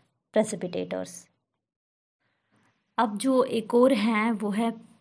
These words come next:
फैब्रिक फिल्टर्स। फैब्रिक फिल्टर्स जो होते हैं, ये, अ, most, अ, एफिशिएंट और ये सेपरेट कर सकते हैं पार्टिकल्स जिनका साइज less than zero point five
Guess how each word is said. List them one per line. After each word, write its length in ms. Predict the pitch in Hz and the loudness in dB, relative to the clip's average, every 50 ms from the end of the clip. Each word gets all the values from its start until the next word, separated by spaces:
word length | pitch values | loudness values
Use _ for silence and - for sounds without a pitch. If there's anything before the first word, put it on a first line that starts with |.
| _ - - - | _ -20 -18 -10
फैब्रिक 460 | - 202 185 180 170 170 233 226 - | -4 -2 -2 -2 0 -2 -2 -4 -2
फिल्टर्स। 480 | - - 190 175 175 - 147 123 127 - - - - - _ _ _ _ - - - - _ _ _ | -4 -4 -4 -2 -2 -4 -4 -6 -6 -8 -10 -12 -12 -16 _ _ _ _ -20 -20 -20 -20 _ _ _
फैब्रिक 500 | - - - 208 196 190 185 240 277 269 | -16 -10 -4 -2 -2 0 0 0 -2 0
फिल्टर्स 480 | - 285 269 247 226 277 269 277 277 254 | 0 0 0 2 2 4 4 4 4 2
जो 160 | - 269 262 | 0 0 0
होते 320 | 247 240 190 - - 226 226 | 0 -2 -2 -2 -2 -2 0
हैं, 300 | 214 240 247 254 254 254 | 0 0 2 2 0 0
ये, 480 | 240 202 214 226 240 240 247 240 - - | -2 -2 0 0 0 0 0 -2 -2 -4
अ, 360 | 208 202 202 190 190 190 190 | -4 -4 -2 -2 -2 -4 -4
most, 420 | 196 190 208 208 226 226 - - _ _ _ - - | -4 -4 -2 -2 -2 -2 -6 -10 _ _ _ -20 -12
अ, 320 | - - 208 208 180 175 175 208 | -8 -6 -6 -4 -4 -4 -4 -6
एफिशिएंट 580 | 208 208 220 208 - 254 254 254 247 247 - - - _ - | -6 -6 -6 -2 0 0 2 2 0 -4 -6 -12 -12 _ -4
और 400 | 196 202 196 196 190 196 196 196 | -2 0 0 0 0 0 0 0
ये 180 | 190 185 214 | 2 0 0
सेपरेट 440 | 220 220 226 185 - 226 226 226 226 | 0 0 -4 -4 -2 -2 -2 -2 -2
कर 140 | - 226 214 | -4 -6 -6
सकते 320 | 214 - 226 220 - 240 | -4 -6 -10 -8 -4 -4
हैं 220 | 220 214 233 226 - | -2 -2 -4 -4 -4
पार्टिकल्स 520 | 175 143 151 156 208 208 220 214 240 233 - - - _ _ _ _ _ _ - | -4 -4 -4 -6 -6 -6 -4 -2 -2 -4 -6 -12 -20 _ _ _ _ _ _ -6
जिनका 340 | - 220 208 220 220 240 240 | -4 -2 -2 0 0 0 -2
साइज 360 | - - 240 202 214 208 208 - | 0 -2 0 0 0 -2 -2 -2
less 420 | 214 180 180 196 190 175 - 240 | 0 2 2 2 0 0 -2 -2
than 340 | 233 233 233 233 202 - 208 | 0 0 0 -2 -2 -4 -2
zero 160 | 208 214 214 214 - 220 | -2 0 -2 -2 -4 -4
point 200 | 214 220 214 214 - - 214 | -4 -2 -4 -4 -8 -6 -4
five 260 | 190 185 190 208 226 | -4 -2 -2 -2 -4